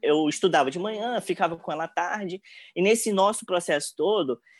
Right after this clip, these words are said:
eu comecei a falar assim, "Pô, vó, quero fazer um curso de gastronomia, quero fazer um curso de culinária, de, de,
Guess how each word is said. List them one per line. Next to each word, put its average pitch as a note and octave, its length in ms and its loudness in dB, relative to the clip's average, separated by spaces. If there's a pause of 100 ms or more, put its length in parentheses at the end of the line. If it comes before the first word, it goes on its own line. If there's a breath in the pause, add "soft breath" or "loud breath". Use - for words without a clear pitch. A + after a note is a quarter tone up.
(300 soft breath)
eu F3 120 4
comecei G3+ 340 2
a - 20 -2
falar A3 100 -2
assim, G#3 160 -2
"Pô, A3 260 2
vó, E3+ 160 0
quero F3 260 -2
fazer G3 240 -2
um G#3 140 -6
curso G3 340 -4
de F#3 120 -4
gastronomia, G3+ 560 -2
quero G3 200 2
fazer G#3 200 0
um G#3+ 80 -2
curso G#3 280 -4
de F#3+ 120 -8
culinária, F#3+ 560 -2
de, D#3+ 340 4
de, E3+ 200 -2